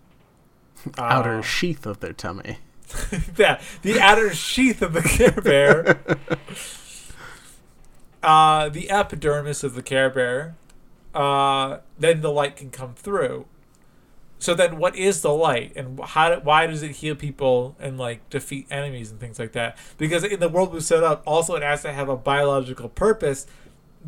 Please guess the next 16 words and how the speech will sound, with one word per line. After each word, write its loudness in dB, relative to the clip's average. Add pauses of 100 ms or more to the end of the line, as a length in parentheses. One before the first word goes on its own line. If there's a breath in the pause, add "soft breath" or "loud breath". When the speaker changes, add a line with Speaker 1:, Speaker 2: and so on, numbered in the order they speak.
(360)
Speaker 2:
that 4
enables -4
it -10
to -10
not, -6
to 0
be -4
useful -6
when -8
it -12 (160)
doesn't -2
exit -6
the -12
body -6
as -14
well. -14